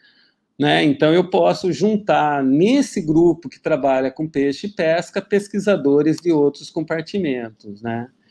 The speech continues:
Obviamente, então, eu posso transformar aquilo que a gente chama de multidisciplinar, eu posso transformar em transdisciplinar, eu posso transformar em interdisciplinar, né, juntando todos isso, né. E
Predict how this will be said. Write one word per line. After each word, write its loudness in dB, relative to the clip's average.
Obviamente, 4
então, 4
eu 2
posso 2
transformar 2
aquilo 0
que -2
a 2
gente 0
chama 0
de 4
multidisciplinar, 2
eu -2
posso -2
transformar -2
em 0
transdisciplinar, 2
eu -2
posso -4
transformar -2
em 4
interdisciplinar, -2
né, -2
juntando -4
todos -4
isso, -8
né. -10
E 6